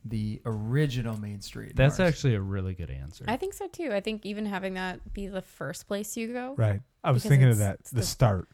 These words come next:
Speaker 3: Yeah.
Speaker 1: Oh,
Speaker 4: That'd
Speaker 1: well,
Speaker 4: be good.
Speaker 1: you surprised me with your reactions.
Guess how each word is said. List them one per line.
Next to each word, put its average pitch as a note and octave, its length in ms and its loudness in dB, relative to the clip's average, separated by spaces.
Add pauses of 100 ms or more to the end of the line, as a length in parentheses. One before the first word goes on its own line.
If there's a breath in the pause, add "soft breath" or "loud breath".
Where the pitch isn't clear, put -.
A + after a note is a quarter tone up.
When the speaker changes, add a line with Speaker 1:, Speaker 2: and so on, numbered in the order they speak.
(140)
Speaker 3:
Yeah. C4 360 0 (960)
Speaker 1:
Oh, F#3 220 -8
Speaker 4:
That'd A2 140 4
Speaker 1:
well, D#3+ 80 4
Speaker 4:
be G#2 80 6
good. G#2+ 180 4
Speaker 1:
you C3+ 60 4
surprised C3+ 440 4
me G#2 160 -2
with A2 160 -2
your A2 100 0
reactions. G#2+ 640 -4